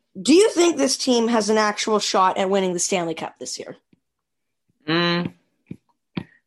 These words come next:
Speaker 2: maybe not the Cup, but I think they have a shot of going pretty far in the playoffs.
Speaker 1: Here, uh,
Speaker 2: Like, I
Speaker 1: personally, they're my favorite to go to the conference finals.
Speaker 2: Yeah, I think for sure.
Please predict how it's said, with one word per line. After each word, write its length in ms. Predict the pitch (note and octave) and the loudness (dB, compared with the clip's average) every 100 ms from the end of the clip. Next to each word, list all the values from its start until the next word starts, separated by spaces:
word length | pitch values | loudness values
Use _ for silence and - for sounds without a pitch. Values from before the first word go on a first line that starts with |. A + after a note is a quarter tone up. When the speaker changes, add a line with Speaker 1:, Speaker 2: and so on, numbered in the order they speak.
| _ - | _ -6
Speaker 2:
maybe 340 | C#3+ D#3 F3 | -4 -2 -2
not 300 | F3 E3 - | -2 -4 -4
the 140 | A2+ | -6
Cup, 520 | - - C#3 D#3 D#3+ _ - | -6 -8 -4 -4 -6 _ -8
but 140 | C3 C3 | -4 -2
I 120 | B2 | -2
think 300 | C3 C#3+ C#3+ | 0 -2 0
they 140 | B2 | 0
have 160 | B2 A#2 | 0 0
a 60 | A2+ | -2
shot 320 | - A2+ A2+ | -2 -2 -2
of 160 | A2 - | -4 -4
going 400 | A2+ G#2+ G#2 G2+ - | -2 -2 -4 -8 -6
pretty 300 | A2 G#2+ G#2 | -4 -4 -6
far 300 | - G#2 G2+ | -6 -4 -4
in 100 | G2 | -6
the 80 | - | -12
playoffs. 880 | - G#2 G2+ F2+ - - - - - - - - | -10 -6 -4 -6 -8 -10 -16 -20 -20 -20 -20 -6
Speaker 1:
Here, 200 | B3 A3+ - | 0 0 0
uh, 180 | A#3+ - - | 2 2 2
Speaker 2:
Like, 180 | B2 | -2
I 20 | - | 0
Speaker 1:
personally, 580 | D4+ - G4 G4+ - - - - _ _ | -2 2 2 2 0 -6 -20 -20 _ _
they're 640 | E3+ G#3 B3+ C#4 D4+ D4+ - G#3+ | -8 2 4 6 4 0 -8 -4
my 300 | A3 A3 A3 | 0 0 -2
favorite 540 | - G3+ G#3+ C4 C4 | 0 0 2 0 -2
to 80 | A#3+ | -2
go 140 | A3+ | 0
to 60 | G#3+ | 0
the 80 | G3+ | -2
conference 460 | - G3 - F3 | -2 -4 -6 -14
finals. 540 | - D#3 - - - - _ _ _ _ _ _ _ - | -12 -14 -16 -20 -20 -20 _ _ _ _ _ _ _ -2
Speaker 2:
Yeah, 200 | A#2+ - - | -2 -2 -6
I 160 | A#2+ | -6
think 260 | A#2+ A#2 G#2+ | -4 -6 -6
for 100 | G2+ | -12
sure. 300 | - G2+ | -10 -12